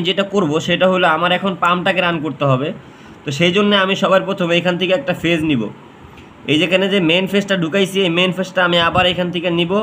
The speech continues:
নিয়ে এইখানের আট নাম্বারটাকে আমরা common ধরছি। দেখেন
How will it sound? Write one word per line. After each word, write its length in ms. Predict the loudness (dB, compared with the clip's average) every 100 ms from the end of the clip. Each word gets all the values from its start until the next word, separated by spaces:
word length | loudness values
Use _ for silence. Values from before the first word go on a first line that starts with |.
| -4 -12 -20 -8 -2 2
নিয়ে 240 | 4 4 2 2 0
এইখানের 380 | 2 0 2
আট 180 | 0 -2 0
নাম্বারটাকে 500 | 0 2 0 0 0
আমরা 140 | 0 2 4
common 220 | 4 4 2
ধরছি। 240 | 0 -2 -2
দেখেন 220 | -2 0